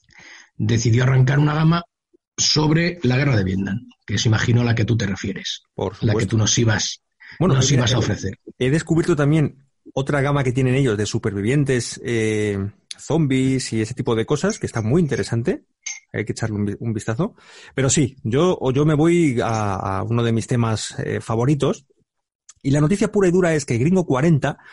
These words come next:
Speaker 2: acaba de lanzar una nueva línea para su serie de veintiocho milímetros de la guerra de Vietnam,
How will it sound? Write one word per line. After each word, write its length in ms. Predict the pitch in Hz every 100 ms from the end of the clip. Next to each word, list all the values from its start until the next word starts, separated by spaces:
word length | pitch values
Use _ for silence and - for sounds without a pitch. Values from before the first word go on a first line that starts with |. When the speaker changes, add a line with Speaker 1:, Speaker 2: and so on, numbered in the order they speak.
| - - -
Speaker 2:
acaba 260 | - 117 139
de 80 | 143
lanzar 280 | 143 170 147
una 160 | 107
nueva 220 | 107 117
línea 340 | 117 156 120 90
para 260 | - 87
su 240 | 87 - 95
serie 300 | 92 113 113
de 120 | 113
veintiocho 420 | 110 107 110 107 113
milímetros 360 | 120 127 101
de 80 | 92
la 80 | -
guerra 200 | 120 113
de 80 | 120
Vietnam, 360 | 147 165 165